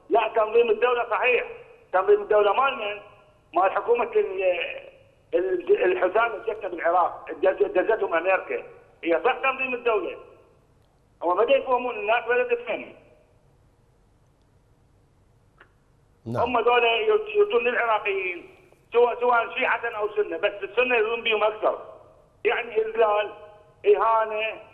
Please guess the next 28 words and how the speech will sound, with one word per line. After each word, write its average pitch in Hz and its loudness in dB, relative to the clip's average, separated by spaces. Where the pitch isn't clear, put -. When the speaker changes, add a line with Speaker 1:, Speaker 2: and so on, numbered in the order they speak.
Speaker 1:
كرامة، 208 4
يعني 180 -2
تحقق 208 -2
الكرامة 202 2
مال 196 2
الناس. 202 0
آه، 175 6
تشويعهم، 214 2
تشويدهم، 220 0
واقول 220 4
لله، 226 2
يعني 208 -6
لله 226 0
دا 208 -4
اقولها. 110 -10
هذول 226 4
الناس 214 2
النازحين 226 -2
والله 214 2
العظيم 220 0
راح 202 -4
يشوفون 190 -2
المر 196 0
اذا 190 2
ما 226 0
نتحرك 202 -4
احنا 196 -2
ك-، 190 -2